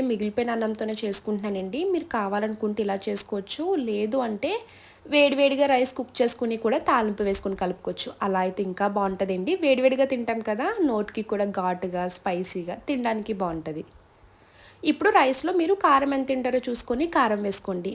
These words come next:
నేనైతే టూ స్పూన్స్ వరకు వేసుకుంటున్నానండి. పిల్లలు తినేలా ఉంటే కొంచెం కారం తగ్గించి వేసుకోండి. ఇలా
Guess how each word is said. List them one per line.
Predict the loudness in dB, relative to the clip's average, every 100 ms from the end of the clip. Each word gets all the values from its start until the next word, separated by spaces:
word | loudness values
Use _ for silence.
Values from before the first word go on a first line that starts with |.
| -2
నేనైతే | -2 -2 -2 -4 -2
టూ | -2
స్పూన్స్ | 0 -2 0 0
వరకు | -2 -2 -2
వేసుకుంటున్నానండి. | -2 -2 -4 -4 -4 0 0 0
పిల్లలు | 2 2 0
తినేలా | -2 -2 -2 -2
ఉంటే | -2 -4 -2
కొంచెం | -2 -2 -2 -2
కారం | -2 -2 -4
తగ్గించి | -6 -6 -8 -4
వేసుకోండి. | 0 0 -2 -8 -10 -14 _ _ _ -20 -20 _ _ -20 -20 -8 0
ఇలా | 2